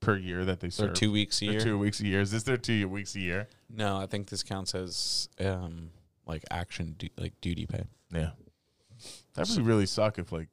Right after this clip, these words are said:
Speaker 2: So all of them will be getting, like,
Speaker 1: What if we had a construction business when all of our guys, like, our good guys were National Guard, and then they just got deployed? And then we're like, "Ah, well, I guess we're just not gonna build houses right now."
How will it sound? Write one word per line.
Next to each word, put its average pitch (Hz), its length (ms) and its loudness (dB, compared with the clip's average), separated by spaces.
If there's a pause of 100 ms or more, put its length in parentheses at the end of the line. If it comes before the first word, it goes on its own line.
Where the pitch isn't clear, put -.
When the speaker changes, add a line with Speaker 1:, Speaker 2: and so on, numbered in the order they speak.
(840)
Speaker 2:
So - 180 0
all 101 180 8
of 98 80 4
them 101 200 4
will 92 100 0
be 92 120 0
getting, 92 300 -2
like, 85 240 -4 (140)
Speaker 1:
What 120 100 -2
if 156 80 -4
we 220 80 -4
had 180 80 0
a 123 60 4
construction 95 560 -2
business 85 500 -4 (160)
when 92 160 0
all 98 220 8
of 98 100 2
our 92 100 0
guys, 90 440 -2 (360)
like, 101 200 6
our 87 80 2
good 90 240 0
guys 87 260 2
were 85 220 -4 (220)
National 85 360 2
Guard, 82 200 -2
and 80 100 -8
then 82 80 -4
they 87 120 4
just 82 240 -8
got 78 180 4
deployed? 85 540 -6 (1400)
And 90 100 0
then 90 80 4
we're 92 80 4
like, 92 140 4
"Ah, 117 240 6 (1120)
well, 104 200 -2
I 101 40 2
guess 101 240 2
we're 104 60 -6
just 104 200 6
not 107 140 6
gonna 110 100 0
build 104 200 4
houses 117 400 0
right 78 120 -8
now." - 220 -12